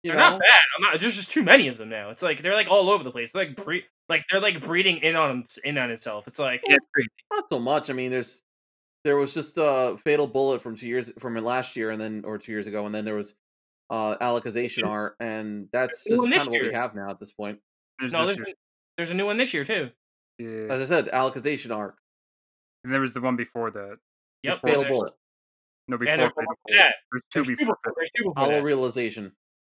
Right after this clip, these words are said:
Speaker 2: And another one after that.
Speaker 1: Well,
Speaker 2: It's
Speaker 1: Lost
Speaker 2: fucking
Speaker 1: Song, but that was, like,
Speaker 2: insane.
Speaker 1: twenty fourteen.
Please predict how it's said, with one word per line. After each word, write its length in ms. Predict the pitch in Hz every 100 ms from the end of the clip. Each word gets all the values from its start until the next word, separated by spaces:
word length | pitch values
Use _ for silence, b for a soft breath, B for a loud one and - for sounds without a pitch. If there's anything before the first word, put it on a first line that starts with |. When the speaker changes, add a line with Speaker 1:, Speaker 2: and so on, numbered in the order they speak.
| -
Speaker 2:
And 220 | 139 143
another 240 | 147 160 151
one 220 | 151 147
after 280 | 147 151 151
that. 280 | 165 107 - _ _ _ _ _ _ _ _
Speaker 1:
Well, 140 | 113
Speaker 2:
It's 60 | 120
Speaker 1:
Lost 100 | 139
Speaker 2:
fucking 140 | 147 -
Speaker 1:
Song, 260 | 123 110
but 60 | 113
that 60 | 127
was, 100 | 127
like, 100 | 127
Speaker 2:
insane. 80 |
Speaker 1:
twenty 160 | 139 131
fourteen. 520 | 190 202 123 120 98